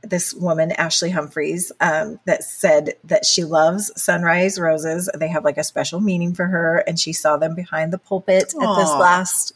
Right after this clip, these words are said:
Speaker 1: general conference and immediately felt the spirit. Like, it was a little, you know, tender mercy from Heavenly Father and
Speaker 2: Aw.
Speaker 1: gave her a great conference experience. So anyway, I just thought it was so interesting. I kind of wanted more. It was a cute little snippet, but I was like,
Speaker 2: It wasn't enough.
Speaker 1: I would like a day in the life.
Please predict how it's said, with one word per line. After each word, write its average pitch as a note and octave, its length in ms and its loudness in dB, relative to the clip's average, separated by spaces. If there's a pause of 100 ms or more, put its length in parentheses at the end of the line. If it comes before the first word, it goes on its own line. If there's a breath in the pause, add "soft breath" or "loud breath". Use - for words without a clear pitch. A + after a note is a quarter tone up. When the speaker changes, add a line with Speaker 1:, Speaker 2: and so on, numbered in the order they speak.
(160)
Speaker 1:
general F#3+ 280 2
conference F#3+ 500 0
and F3+ 100 0
immediately F3+ 600 0
felt E3+ 240 4
the G3 80 0
spirit. E3+ 400 -2
Like, F3 220 -4
it - 520 -20
was F#3 120 -2
a F#3 60 -2
little, F3 280 4
you E3+ 100 -2
know, E3+ 240 -2
tender E3+ 260 -6
mercy E3+ 360 -6
from F3+ 340 -6 (140)
Heavenly F3+ 300 -4
Father E3+ 340 0
and C#4 180 2
Speaker 2:
Aw. A3 440 0
Speaker 1:
gave G#3 180 2
her G3+ 100 4
a G3+ 80 -2
great F#3 220 0
conference B3+ 360 -6
experience. F3+ 600 -8
So F3+ 220 -4 (400 loud breath)
anyway, F4+ 380 4
I D#4 100 6
just A4 160 0
thought F#4+ 120 4
it E4 60 0
was D4 140 0
so - 180 0
interesting. G#3 360 -4
I G3 60 0
kind C4+ 220 0
of F4+ 80 -6
wanted E4+ 300 0
more. G3+ 420 2
It G#3 140 -2
was G3+ 100 -4
a G3 60 -12
cute A3 240 -4
little B3 160 0
snippet, G#3+ 360 -4
but G3 120 -4
I F#3+ 80 4
was F#3+ 120 -4
like, G3 220 -2
Speaker 2:
It A3 100 0
wasn't A3+ 300 0
enough. F#3 400 -2
Speaker 1:
I A3+ 100 4
would D4 160 -2
like D4+ 180 -2
a C#4 60 -2
day G3+ 200 2
in F3+ 80 -2
the D#3+ 100 -6
life. - 400 -8